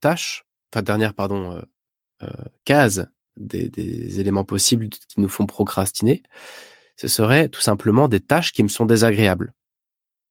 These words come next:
Je crois que la plupart du temps, c'est plutôt là-dedans que viennent se nicher nos, nos procrastinations. En fait, j'ai juste du mal à le faire parce que ça ne m'est pas agréable de le faire. Je procrastine parce que j'ai pas envie.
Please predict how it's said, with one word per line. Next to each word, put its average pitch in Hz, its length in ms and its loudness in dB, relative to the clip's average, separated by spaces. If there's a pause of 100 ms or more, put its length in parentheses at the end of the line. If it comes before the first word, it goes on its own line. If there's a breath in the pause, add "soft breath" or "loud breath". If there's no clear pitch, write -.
(180)
Je - 120 -16
crois - 140 -2
que 98 60 -6
la 95 80 -2
plupart 104 320 0
du 98 100 -6
temps, 131 140 4
c'est 113 140 -4
plutôt 110 200 0
là-dedans 104 380 2
que - 120 -6
viennent 95 200 0
se - 160 -4
nicher 98 400 2
nos, 98 220 0 (400 soft breath)
nos 90 200 -4
procrastinations. 95 760 -4 (220 soft breath)
En 98 100 -2
fait, 127 260 2
j'ai 92 120 -4
juste 117 280 -2 (220 soft breath)
du 101 160 0
mal 110 160 6
à 101 60 2
le 90 80 -4
faire 170 300 0 (440 soft breath)
parce 101 180 2
que 113 100 2
ça 107 160 2
ne 104 100 2
m'est 104 120 4
pas 123 240 0
agréable 107 580 2
de 92 100 0
le 95 60 -2
faire. - 300 -14 (440)
Je - 100 -4
procrastine 110 640 -2
parce - 140 -2
que - 100 -4
j'ai 101 140 0
pas 113 100 2
envie. 104 320 0